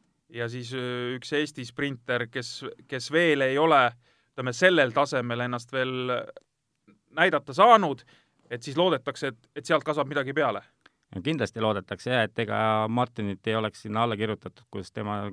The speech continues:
Speaker 2: kui temas ei oleks näha, nähtud mingit potentsiaali. Et, äh, küll, äh, leping on esialgu aastane, et, äh, aga ma usun, et, ma usun, et see vast tuleb uus, noh, et see peab midagi,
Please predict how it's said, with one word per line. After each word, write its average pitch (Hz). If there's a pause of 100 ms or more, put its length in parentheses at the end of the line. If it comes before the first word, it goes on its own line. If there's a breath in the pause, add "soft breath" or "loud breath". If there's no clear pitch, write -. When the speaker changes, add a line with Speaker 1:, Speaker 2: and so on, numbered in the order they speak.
Speaker 2:
kui 104
temas 104
ei 101
oleks 104
näha, 107 (300)
nähtud 104
mingit 104
potentsiaali. 104 (680 soft breath)
Et, 101
äh, 98
küll, 117
äh, 107
leping 113
on 104
esialgu 113
aastane, 104 (800)
et, -
äh, 98
aga 95
ma 104
usun, 110
et, - (800)
ma 113
usun, 107
et -
see 90
vast 104
tuleb 101
uus, 92
noh, 87
et 87
see 107
peab 101
midagi, 95